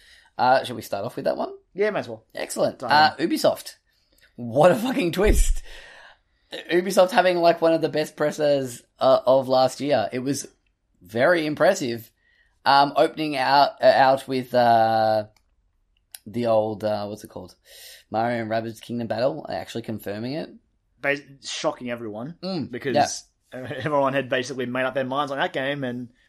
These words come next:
Speaker 1: Yep.
Speaker 2: Turns out we were all wrong and that game was good.
Speaker 1: And it, it literally made everyone just go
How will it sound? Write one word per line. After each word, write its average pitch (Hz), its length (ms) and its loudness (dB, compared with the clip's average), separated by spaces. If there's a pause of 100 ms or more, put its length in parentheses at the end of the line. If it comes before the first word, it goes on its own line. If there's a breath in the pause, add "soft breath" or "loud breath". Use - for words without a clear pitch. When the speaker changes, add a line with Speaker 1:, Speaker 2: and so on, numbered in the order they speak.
Speaker 1:
Yep. - 340 -2
Speaker 2:
Turns 151 220 -6
out 180 100 0
we 165 60 -2
were 160 80 -2
all 180 160 2
wrong 160 220 4
and 143 80 -6
that 143 120 -2
game 135 140 -2
was 123 140 -8
good. 92 240 -10 (220)
Speaker 1:
And 127 380 -6
it, 139 140 -4
it 131 120 -6
literally 190 300 -2
made 185 160 0
everyone 165 260 0
just - 120 -8
go 139 260 0